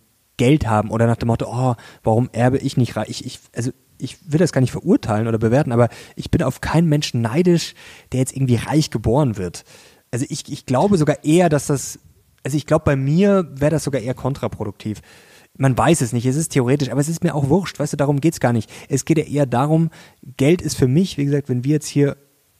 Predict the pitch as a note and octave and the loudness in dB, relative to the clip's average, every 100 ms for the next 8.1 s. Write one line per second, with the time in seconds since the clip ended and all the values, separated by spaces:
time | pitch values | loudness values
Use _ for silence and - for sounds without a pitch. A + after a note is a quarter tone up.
0 | _ _ _ _ _ _ _ _ B2+ B2+ | _ _ _ _ _ _ _ _ -6 -6
1 | - _ - C3+ F3+ - D3+ D3 D3 D3+ | -8 _ -10 -2 0 0 0 0 0 -2
2 | D3 - - B2 B2 C#3+ C#3 C3 - _ | -4 -10 -4 -2 2 2 2 0 -10 _
3 | _ _ _ _ - - F2+ B2 C3+ B2+ | _ _ _ _ -20 -20 -20 -18 -14 -12
4 | C3+ - C3+ C3 B2+ D#3 D3 C#3 C#3+ B2+ | -10 -4 -4 -2 0 2 2 2 -2 -2
5 | - - B2+ - C#3+ F3 - D3 - C#3 | -6 -4 -4 0 2 2 0 -2 -2 -4
6 | C#3+ D3 D#3+ - D3 C#3+ D3+ - - C#3 | -2 0 -2 2 0 0 -4 -8 -8 -4
7 | D3 C#3 C#3 C3+ C#3 - C3+ - D3+ D3 | -2 0 0 0 -2 0 -2 0 0 0